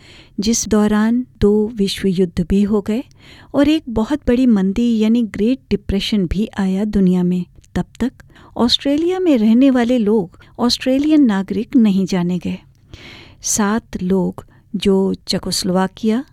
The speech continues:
स्पेन, डेनमार्क, ग्रीस, फ्रांस, यूगोस्लाविया और नॉर्वे से थे, ये वो पहले सात लोग थे जिन्हें नागरिकता मिली।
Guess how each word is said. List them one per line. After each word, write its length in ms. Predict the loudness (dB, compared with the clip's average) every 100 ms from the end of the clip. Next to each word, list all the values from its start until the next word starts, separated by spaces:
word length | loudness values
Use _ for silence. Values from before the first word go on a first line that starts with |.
| _ -14
स्पेन, 560 | -10 -4 0 2 2 0 -8 -20 -10
डेनमार्क, 680 | -4 0 2 0 0 -2 -8 -20 -20 _ -6
ग्रीस, 520 | -2 0 -2 -4 -14 _ _ _
फ्रांस, 640 | -16 -6 -2 -2 -2 -4 -12 -16 -18 -4
यूगोस्लाविया 880 | -2 0 -2 -4 -2 -2 -2 -4 -4 -10 -20 -10
और 120 | -2
नॉर्वे 520 | 0 2 0 -2 -2 -2
से 200 | -2 -6 -4
थे, 200 | -4 -4 -8 -20 -8 -2
ये 280 | 2 4
वो 280 | 2 0 -2 0
पहले 300 | 0 0 0
सात 400 | -2 -2 -4 -2
लोग 220 | -2 -2 -4 -4
थे 160 | -2 -2
जिन्हें 280 | -2 0 2
नागरिकता 640 | 2 0 -2 -8 -8 -4
मिली। 340 | -2 -2 -4